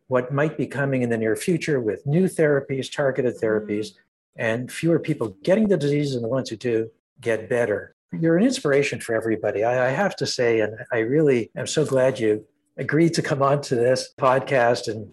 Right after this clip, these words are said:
Speaker 1: it's just an incredible, incredible journey. If people want to learn more about S J S Canada, how can they do that?
Speaker 2: So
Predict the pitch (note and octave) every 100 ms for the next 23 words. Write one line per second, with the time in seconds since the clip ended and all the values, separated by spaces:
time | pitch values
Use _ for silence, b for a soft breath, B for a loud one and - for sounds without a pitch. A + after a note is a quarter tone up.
0 | - D#3+ - A3+ - C#3 B2 - - D#3+
1 | D3 C#3 B2 B2 A#2+ - C#3+ B2+ B2 A#2
2 | D3 C3+ A#2 - _ _ F3 - D#4 D#4
3 | C#4+ A3 D#3+ D3+ D3 C#3 D#3+ D3+ A#2+ A#2
4 | A2+ - _ _ _ - C3 B2+ C#3+ A#2+
5 | A2+ - C#3+ C3+ C3+ G#2+ G#2 - _ _
6 | _ _ - G3 G#3+ F3+ D#3 C#3 B2+ A#2
7 | - - _ _ _ _ _ _ _ _
8 | - A3